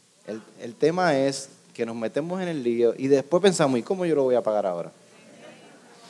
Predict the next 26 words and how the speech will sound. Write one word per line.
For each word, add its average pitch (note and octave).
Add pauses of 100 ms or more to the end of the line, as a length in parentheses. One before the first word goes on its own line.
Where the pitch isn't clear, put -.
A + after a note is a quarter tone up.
(100)
<laughs> C#3+
Señores, C#3 (800)
es, -
lo C3+
estamos C3+
haciendo D3
al D3
revés. B2+ (260)
Entonces, C3+ (500)
cuando C#3+
usted F3+
ve A3
en G3+
la F3+
palabra A2+
que A#2
ya D3+
Dios C3
nos B2+
está B2
dando D#3+
las E3+
instrucciones D#3+
de C3
cómo F#3+
hacerlo, A2